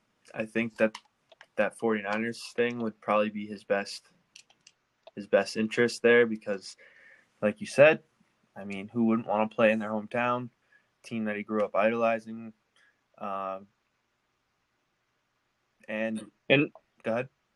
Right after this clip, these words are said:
Speaker 2: And also, um, I just switched the page to the free agent market for tight ends, too. There's a lot of
Speaker 1: Yeah.
Speaker 2: good tight ends that are still available. Hunter Henry's, obviously, he's gonna get franchise tag. That came out if they don't work out a deal. But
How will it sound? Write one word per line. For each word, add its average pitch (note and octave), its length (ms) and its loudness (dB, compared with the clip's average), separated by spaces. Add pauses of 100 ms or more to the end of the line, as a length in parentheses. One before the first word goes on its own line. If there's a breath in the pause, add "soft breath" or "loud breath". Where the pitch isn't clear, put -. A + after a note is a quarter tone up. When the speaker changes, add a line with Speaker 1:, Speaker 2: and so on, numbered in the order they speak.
(800)
Speaker 2:
And D#3 200 10
also, E3+ 380 8
um, C3+ 280 0
I C#3 220 4
just C3+ 260 -2
switched - 300 -4
the B2+ 60 -4
page C3 360 0
to B2+ 60 -6
the G#2+ 80 -4
free B2+ 240 0
agent C3 440 2
market B2 360 0
for A2+ 100 -6
tight C3+ 280 4
ends, D3+ 260 4
too. E3+ 200 4 (360)
There's G#3+ 240 10
a G3 60 6
lot F3 280 6
of F3+ 60 4
Speaker 1:
Yeah. - 120 6
Speaker 2:
good D#3 160 2
tight C#3+ 240 0
ends D#3 300 -2
that B2 120 -4
are A#2 120 -2
still C#3+ 360 0
available. B2+ 480 2
Hunter D#3+ 240 0
Henry's, D3 400 2
obviously, C3 720 -2
he's C3 200 2
gonna B2+ 180 4
get A#2 160 2
franchise A#2+ 520 0
tag. A2+ 320 2
That A#2 220 0
came A2+ 240 -4
out A#2 180 0
if A2 140 -8
they A2 140 2
don't A2 200 -2
work A2 220 -4
out A2+ 120 2
a G#2+ 60 -4
deal. A2+ 360 -2 (500)
But C3+ 260 10